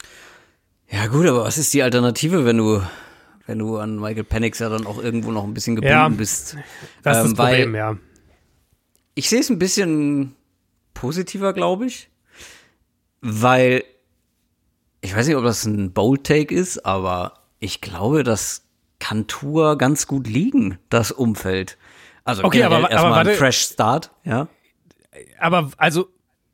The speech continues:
Speaker 2: wo wird das denn dann hin?
Speaker 1: <laughs>
Speaker 2: Also,
Speaker 1: Ja,
Speaker 2: da,
Speaker 1: das
Speaker 2: was
Speaker 1: ist eine
Speaker 2: ist das?
Speaker 1: faire Frage.
Speaker 2: Also
Speaker 1: Nee, das ist eine
Speaker 2: <laughs>
Speaker 1: faire Frage. Aber was wäre denn die Alternative in dieser Offseason gewesen? Also, was du ja bei, mit Tua mindestens mal bekommst, ist ein kompetenter Backup-Quarterback.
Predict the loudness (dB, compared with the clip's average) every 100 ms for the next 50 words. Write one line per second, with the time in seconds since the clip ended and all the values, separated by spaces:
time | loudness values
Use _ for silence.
0 | _ _ -10 0 0 2 0 0 -2 0
1 | -2 0 0 0 -2 -4 _ _ _ _
2 | _ _ _ -16 -16 -14 -16 -16 -16 -14
3 | -10 -8 -6 -2 0 0 2 2 2 2
4 | 2 2 2 2 0 2 0 -4 -4 0
5 | 2 2 4 2 4 2 4 4 4 2
6 | 2 2 2 0 -2 -4 -4 -4 -2 -2
7 | -2 0 0 -2 -2 -2 0 0 -2 -6
8 | -12 -4 -2 -2 -8 -20 _ -2 0 0
9 | 0 2 2 0 -2 -2 -4 -2 0 2
10 | 2 2 0 -2 -2 0 2 0 0 0
11 | 0 -4 -4 -2 -2 -2 -2 -2 -4 -6
12 | _ _ -4 -4 -4 -6 -6 -6 -10 -14